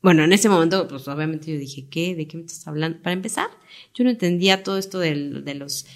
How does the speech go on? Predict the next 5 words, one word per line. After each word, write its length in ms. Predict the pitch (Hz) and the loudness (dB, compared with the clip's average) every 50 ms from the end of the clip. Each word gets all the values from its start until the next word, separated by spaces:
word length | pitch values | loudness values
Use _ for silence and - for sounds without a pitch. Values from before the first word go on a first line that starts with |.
| _ _ _ | _ _ _
del 160 | - 170 160 | -4 -4 -4
transexualismo, 1080 | 160 165 160 160 156 - 156 156 156 - - 151 147 147 156 156 151 156 151 151 151 151 | -2 -4 -4 -4 -4 -6 -8 -10 -10 -10 -8 -6 -4 -4 -4 -4 -6 -6 -6 -6 -6 -6
del 280 | 147 147 147 143 143 139 | -6 -6 -8 -8 -10 -10
transgénero, 880 | 139 143 143 139 - - - 147 143 139 139 139 135 139 139 135 135 | -10 -10 -10 -10 -10 -6 -6 -4 -4 -4 -6 -8 -10 -10 -8 -8 -8
de, 220 | 135 135 131 131 | -8 -8 -10 -12